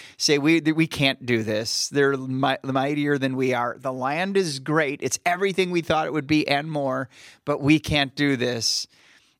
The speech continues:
And two people, Caleb and Joshua, they stand up and say, "Yes, there are mighty people here, but God is stronger."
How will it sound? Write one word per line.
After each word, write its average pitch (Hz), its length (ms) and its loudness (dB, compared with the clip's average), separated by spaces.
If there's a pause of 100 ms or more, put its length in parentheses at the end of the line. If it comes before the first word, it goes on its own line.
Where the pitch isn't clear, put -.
(100)
And 131 560 0 (200)
two 156 240 2
people, 127 480 -6 (360)
Caleb 151 480 0
and 131 140 -6
Joshua, 113 580 -4 (800)
they 139 200 2
stand 135 320 -2
up 131 140 -6
and 123 100 -8
say, 123 440 -2
"Yes, 123 640 -2
there 135 280 0
are 131 200 0
mighty 127 340 -4
people 123 340 -4
here, 127 200 -2
but 113 200 -6
God 110 200 -4
is 107 80 -10
stronger." - 500 -10